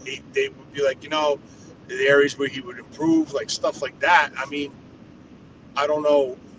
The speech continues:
I mean, I, what I think is going on right now is they're trying to relax it. They're using th-, this outlet to try to, 'cause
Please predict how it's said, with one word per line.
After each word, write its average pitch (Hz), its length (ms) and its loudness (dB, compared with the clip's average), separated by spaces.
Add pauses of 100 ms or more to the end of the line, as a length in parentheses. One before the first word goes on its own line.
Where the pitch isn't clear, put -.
(1200)
I 160 60 0
mean, 170 280 -2
I, - 320 -8 (100)
what 180 140 2
I 226 140 4
think 247 240 -4
is 190 80 -4
going 190 180 6
on 170 220 4
right 175 200 2
now 175 360 0 (440)
is 165 180 0
they're 170 80 0
trying 214 400 6
to 170 120 -4
relax 147 380 0
it. - 80 -18 (1200)
They're 202 160 8
using 214 500 4
th-, 185 180 -2
this 202 220 8
outlet 165 540 4 (960)
to - 100 -4
try 185 320 6
to, 175 100 -2
'cause 185 200 -4